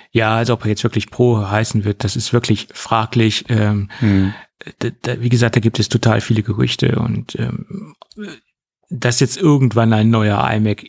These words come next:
Speaker 1: in einer größeren Version kommen wird, also Display-Diagonale ist klar, aber ob der dann, äh, Pro heißt oder nicht, das ist die andere Geschichte. Und wenn er natürlich Pro heißt, muss er seinen Namen auch leistungstechnisch, äh, gerecht werden. Da, da, das ist ganz,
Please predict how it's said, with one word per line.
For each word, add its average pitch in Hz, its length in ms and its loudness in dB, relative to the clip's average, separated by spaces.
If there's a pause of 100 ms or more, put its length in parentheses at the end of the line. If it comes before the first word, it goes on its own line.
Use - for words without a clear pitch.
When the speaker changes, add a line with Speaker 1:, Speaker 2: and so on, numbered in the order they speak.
Speaker 1:
in - 200 -2
einer 104 340 -2
größeren 127 600 0
Version 107 420 0
kommen 127 220 2
wird, 117 160 2
also 107 200 2
Display-Diagonale 104 880 0
ist - 160 -4
klar, 113 400 0 (580)
aber 113 200 0
ob 120 140 -6
der 110 120 2
dann, 101 400 0
äh, - 380 -6
Pro 120 320 2
heißt 113 260 0
oder 107 140 0
nicht, 104 440 -4
das - 160 -4
ist - 200 -10
die - 140 -4
andere 110 440 -2
Geschichte. 117 560 -6 (360)
Und 107 200 2
wenn 120 120 4
er 123 80 4
natürlich 117 360 2
Pro 117 300 0
heißt, 113 340 2
muss 120 220 2
er 117 80 4
seinen 107 320 4
Namen 123 420 2
auch 123 300 -2
leistungstechnisch, 113 1300 -2
äh, 123 160 0
gerecht 110 520 0
werden. 120 380 -2
Da, 117 140 -2
da, 127 240 -4
das 123 240 -2
ist 127 160 -4
ganz, - 380 -2